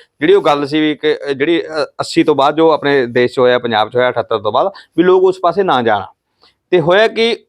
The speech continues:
ਉਹਦੇ ਨਾਂ ਦੇ ਉੱਤੇ ਦੇਣ ਤਾਂ ਰੁਜ਼ਗਾਰ ਸੀ, ਉਹਨਾਂ ਨੇ ਰੁਜ਼ਗਾਰ ਦੇਣਾ ਸੀ, ਫੈਕਟਰੀ ਲਗਾਉਣੀ ਸੀ, ਪਰ ਜਿਹੜੇ ਅਫਸਰ ਉਹ ਘਪਲੇ ਕਰਨ ਲੱਗ ਪਏ। ਘਪਲੇ ਕੀ, ਮੈਂ ਇੱਕ ਅਕਸਰ ਉਦਾਹਰਨ ਦਿੰਦਾ ਹੁੰਦਾ, ਮੰਨ ਲਓ ਮੋਹਾਲੀ ਦੇ ਵਿੱਚ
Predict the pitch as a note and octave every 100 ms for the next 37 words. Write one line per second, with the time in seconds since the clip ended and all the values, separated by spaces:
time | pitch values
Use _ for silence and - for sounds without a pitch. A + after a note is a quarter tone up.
0 | F#3+ G3+ A3+ F#3+ F#3 F#3+ - G3+ G3+ F#3+
1 | C3 C3+ D3 D#3 F3+ E3 C#3+ D3 D#3 D#3
2 | E3+ F3+ F3+ D#3 C3 B2+ C3+ C#3 C#3+ C#3+
3 | C3+ - C3 B2+ B2+ C3 C#3 C3+ _ _
4 | - F#3 A3 A3+ F#3 G#3 G#3+ G#3+ G#3+ F3+
5 | F3 D3 A#2+ G#2+ F#2 F2+ - _ _ _
6 | _ _ _ G3+ G3 G3 F#3 F#3+ G3 G3+
7 | - - D#3+ - G#3+ F#3 F3 E3+ D3 C3
8 | C3 E3+ D#3+ D#3+ F3+ F3 C#3 C#3+ D#3 F3+
9 | D3+ B2 F#2+ A#2 B2+